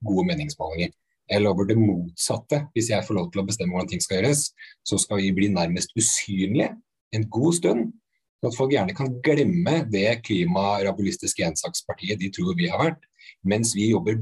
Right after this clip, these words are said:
beinhardt med organisasjonen internt og bygger relasjoner eksternt, usynlig,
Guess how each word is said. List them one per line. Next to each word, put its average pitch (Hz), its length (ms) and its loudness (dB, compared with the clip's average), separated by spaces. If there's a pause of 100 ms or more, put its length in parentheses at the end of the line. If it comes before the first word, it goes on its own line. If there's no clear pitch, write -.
(140)
beinhardt 117 640 -2 (360)
med 95 220 0
organisasjonen 95 760 0
internt 117 460 0 (400)
og 98 180 -2
bygger 92 440 0
relasjoner 80 720 -4 (260)
eksternt, 147 560 0 (480)
usynlig, 110 680 0